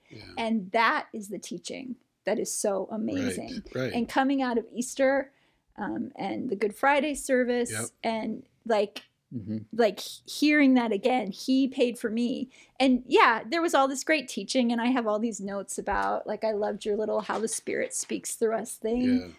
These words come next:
Speaker 2: But the bottom line is,
Speaker 1: He,
Speaker 2: is
Speaker 1: yep.
Speaker 2: that the teaching is amazing, that he paid for
Speaker 1: Right.
Speaker 2: me
Speaker 1: Yep.
Speaker 2: and uses me as
Speaker 1: Yep.
Speaker 2: an individual.
Speaker 1: Yep. Yep.
Speaker 2: Yeah.
Speaker 1: Which again, from a
Speaker 2: <clears throat>
Speaker 1: big picture, I mean, going through the book of Acts, we're seeing God at work,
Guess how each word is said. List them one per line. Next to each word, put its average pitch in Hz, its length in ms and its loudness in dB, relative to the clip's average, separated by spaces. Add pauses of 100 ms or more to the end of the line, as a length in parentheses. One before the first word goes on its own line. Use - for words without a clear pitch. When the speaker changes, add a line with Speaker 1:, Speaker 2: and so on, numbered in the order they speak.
(100)
Speaker 2:
But 269 120 -4
the 262 80 2
bottom 240 440 4
line 226 300 -2
is, 202 640 -2 (540)
Speaker 1:
He, 190 320 -2
Speaker 2:
is 208 160 0
Speaker 1:
yep. - 180 -14
Speaker 2:
that - 260 2 (220)
the 214 80 2
teaching 247 420 2
is 240 140 2
amazing, 214 460 -4
that - 160 -10
he 226 180 -4
paid - 440 -4
for - 200 -10
Speaker 1:
Right. - 260 -4 (160)
Speaker 2:
me 240 540 0
Speaker 1:
Yep. - 140 -4
Speaker 2:
and 208 160 -2
uses 208 340 -4
me 240 420 -4
as 202 120 -2
Speaker 1:
Yep. 196 80 -4
Speaker 2:
an 247 60 -6
individual. - 580 -14
Speaker 1:
Yep. 107 200 -8 (540)
Yep. 92 200 -10
Speaker 2:
Yeah. 220 120 -10 (380)
Speaker 1:
Which 127 180 2
again, 135 360 0
from 117 200 -4
a - 80 -2
Speaker 2:
<clears throat> - 120 0
Speaker 1:
big 277 200 4
picture, 117 540 0
I 117 60 -2
mean, 104 180 -2
going 117 260 0
through 123 160 -2
the 95 60 -4
book 95 180 -4
of 90 80 -14
Acts, 147 380 0
we're 127 320 2
seeing 131 460 0
God 120 340 -2
at 123 220 -4
work, 101 360 -2